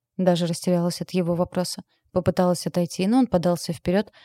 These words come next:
отпуская подбородок, молниеносно перехватывая за талию, прижимая к своему мощному телу. Обожгло.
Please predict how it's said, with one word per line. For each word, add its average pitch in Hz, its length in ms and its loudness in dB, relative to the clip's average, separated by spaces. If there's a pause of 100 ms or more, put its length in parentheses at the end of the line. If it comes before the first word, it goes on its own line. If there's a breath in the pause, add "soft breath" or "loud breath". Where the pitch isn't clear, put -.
(140 soft breath)
отпуская 190 460 -2
подбородок, 175 680 -2
молниеносно 185 680 0
перехватывая 175 560 0
за 170 140 0
талию, 180 440 -4
прижимая 175 460 -2
к - 80 -10
своему 175 340 0
мощному 175 420 0
телу. 170 320 -4 (440 soft breath)
Обожгло. 180 640 0